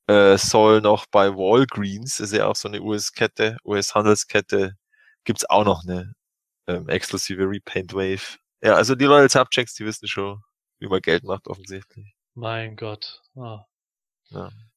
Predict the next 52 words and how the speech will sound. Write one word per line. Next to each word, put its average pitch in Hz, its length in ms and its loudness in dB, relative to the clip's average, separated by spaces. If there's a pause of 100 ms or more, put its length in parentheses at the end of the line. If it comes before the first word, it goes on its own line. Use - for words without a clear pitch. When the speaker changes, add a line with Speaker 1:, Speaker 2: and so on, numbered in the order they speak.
(140)
Speaker 2:
Naja, 135 280 -2
ich - 120 -10
glaub, - 220 -6
da, 147 140 -2
da, 160 200 2
darüber 147 520 -2
brauchen 139 400 -6
wir 131 100 -6
gar 135 160 -8
nicht 143 220 -14
mehr 135 100 -10
so 120 120 -4
viel 143 260 -4
zu 135 140 -10
reden. 147 320 -6
Wir 123 100 -2
haben 143 120 -6
jetzt 135 220 -6
in 135 60 -8
den 127 140 -8
letzten 139 340 -14
Speaker 1:
<laughs> - 40 -20
Speaker 2:
Folgen 143 220 -8
schon 135 200 -10
öfter 143 300 -10
drüber 135 360 -8
geredet, 127 500 -10
dass 127 140 -12 (460)
ich 190 200 2
immer, 175 220 4 (120)
ich 202 180 -8
Speaker 1:
Mhm. 196 80 -10
Speaker 2:
immer 175 200 -2
mehr 160 220 0
Bock 180 260 -4
auf 170 160 -6
diese 170 260 -6
Figuren 170 640 -8
habe, 147 340 0
Gordon 147 380 -2
nach 143 260 2
wie 139 60 -8
vor 135 280 -6
irgendwie 135 260 -8
keinen. 131 420 -6 (380)
Matthias 151 480 0
hat 143 100 -8
sich 139 160 -8
schon 151 220 -6
ein 143 60 -16
paar 139 220 -4
besorgt. 127 460 -8